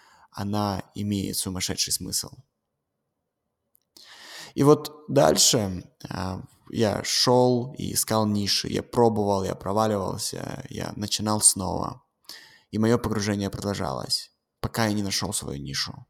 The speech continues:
пока я не определил свою целевую аудиторию после этого. И к-, как только я определил целевую аудиторию, я смог сузиться до проблемы,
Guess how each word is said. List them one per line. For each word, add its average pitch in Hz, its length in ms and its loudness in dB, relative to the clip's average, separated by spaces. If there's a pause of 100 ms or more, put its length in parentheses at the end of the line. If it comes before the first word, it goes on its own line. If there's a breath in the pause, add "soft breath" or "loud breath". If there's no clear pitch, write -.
(600 loud breath)
пока 107 200 0
я 110 120 4
не 110 120 2
определил 113 840 0 (220 loud breath)
свою 113 800 2 (160)
целевую 104 340 2
аудиторию 98 480 0
после - 320 -4
этого. - 460 -12 (520)
И - 120 -16
к-, - 80 -14
как 117 200 -4
только 120 240 2
я 110 80 6
определил 110 320 2
целевую 107 300 0
аудиторию, 113 580 2 (340 loud breath)
я 104 140 0
смог 117 320 0
сузиться 110 400 2
до 101 140 2
проблемы, 101 680 -2